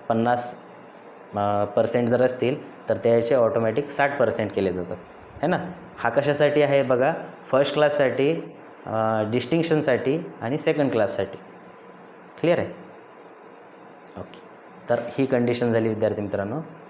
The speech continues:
अ, कशाशी, ग्रेस मार्क्सचे पाहिले आपण तीन प्रकार. पहिला आहे grace marks for subject, याच्यामध्ये आपण पाहिलं की, अ, एक ते दोन मार्क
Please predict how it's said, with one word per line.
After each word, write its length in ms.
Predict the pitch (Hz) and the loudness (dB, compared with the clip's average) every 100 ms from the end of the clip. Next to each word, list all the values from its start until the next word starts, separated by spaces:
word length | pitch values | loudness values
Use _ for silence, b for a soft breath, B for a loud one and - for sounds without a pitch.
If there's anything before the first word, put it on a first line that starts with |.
| - - - | -20 -18 -10
अ, 420 | 101 101 98 95 95 | -8 -6 -6 -6 -4
कशाशी, 440 | 110 113 - 175 185 - - - - - - 113 | -4 -4 -4 -6 -8 -16 -20 -20 -20 -14 -4 2
ग्रेस 240 | 120 120 | 2 2
मार्क्सचे 380 | 113 107 - - | 0 0 -2 -4
पाहिले 280 | 120 117 98 | 0 0 0
आपण 200 | - 170 | -2 -4
तीन 500 | - 131 113 101 90 | -2 0 0 0 -4
प्रकार. 280 | 95 90 - - B B - | -8 -8 -10 -16 B B -2
पहिला 260 | 110 110 113 | 2 4 2
आहे 260 | 104 127 151 - | 2 0 -2 -4
grace 260 | 107 117 117 | 2 2 2
marks 420 | 113 120 120 - | 0 0 -2 0
for 260 | 120 117 - | 0 2 -2
subject, 320 | 98 113 156 160 - B B - | -2 0 -2 -2 -14 B B -6
याच्यामध्ये 420 | 107 107 107 107 110 | -4 -2 0 2 0
आपण 200 | 113 107 | 0 -2
पाहिलं 280 | 107 107 | 0 0
की, 380 | 110 135 143 - - - - - | -2 -2 -4 -6 -14 -20 -18 -8
अ, 220 | 104 104 - | -4 -2 -2
एक 240 | 110 107 | -4 -2
ते 40 | 120 | -2
दोन 220 | 113 110 | 0 0
मार्क 220 | 110 110 | 0 -2